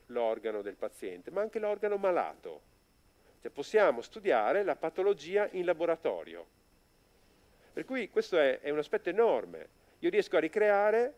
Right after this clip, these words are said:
riusciamo a ricreare organi malati, derivati da biopsie di bambini che magari hanno delle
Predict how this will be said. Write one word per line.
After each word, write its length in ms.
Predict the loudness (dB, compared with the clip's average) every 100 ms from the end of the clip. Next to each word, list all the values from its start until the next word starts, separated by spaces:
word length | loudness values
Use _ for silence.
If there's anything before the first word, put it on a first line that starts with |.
| _ _
riusciamo 280 | -4 0 2
a 60 |
ricreare 720 | 0 2 2 4 2 2 0 -6 _ 2
organi 360 | 4 4 2
malati, 600 | 4 4 6 2 -2 -18 -20 _ _ _ _ _ _ _ _ _ _ _ 0
derivati 800 | 0 4 4 4 0 -6 -6 -10 _
da 140 | -4 -2
biopsie 800 | -2 -6 -12 -2 2 2 2 -4
di 120 | -12
bambini 440 | -6 -6 -4 -4 -6
che 160 | -4 -4
magari 360 | -2 0 0
hanno 380 | 0 0 0 0
delle 460 | 0 -4 -2 -4